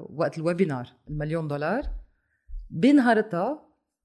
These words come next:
كنا already خلصنا كل ال خمسة وتسعين جمعية من أص-، في بلبنان ثمانية آلاف جمعية.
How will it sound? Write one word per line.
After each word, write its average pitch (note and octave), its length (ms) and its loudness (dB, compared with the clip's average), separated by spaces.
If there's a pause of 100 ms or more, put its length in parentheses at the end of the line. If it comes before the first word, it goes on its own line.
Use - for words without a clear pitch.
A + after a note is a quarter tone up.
كنا A3 340 6
already A3 200 4
خلصنا F#3 680 -2
كل A3+ 280 0
ال D#3 120 0
خمسة G#3+ 280 -4
وتسعين F#3 340 -2
جمعية F#3 680 0 (420)
من E3 160 0
أص-، - 160 -6
في - 160 -6
بلبنان E3+ 340 -2
ثمانية G3 280 -2
آلاف G3+ 160 2
جمعية. F3+ 480 -2